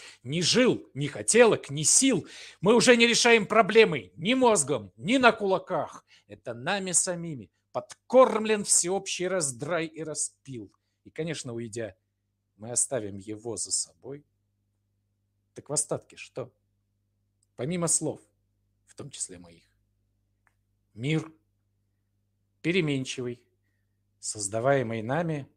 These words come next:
но не для нас. Эпохи, друг друга сменяя быстрее, чем снашиваются носки. Я вижу, что нами самими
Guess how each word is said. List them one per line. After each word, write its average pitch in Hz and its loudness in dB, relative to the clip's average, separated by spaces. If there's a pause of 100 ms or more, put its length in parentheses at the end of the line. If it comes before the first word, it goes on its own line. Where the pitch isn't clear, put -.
(240)
но 113 -8
не 107 -8
для 98 -14
нас. 131 -12 (1200)
Эпохи, 208 2 (280)
друг 139 2
друга 185 4
сменяя 196 4
быстрее, 165 2
чем 127 -4
снашиваются 131 -2
носки. 113 -2 (1700)
Я 98 -10
вижу, 160 -2
что - -8
нами 170 -2
самими 156 -2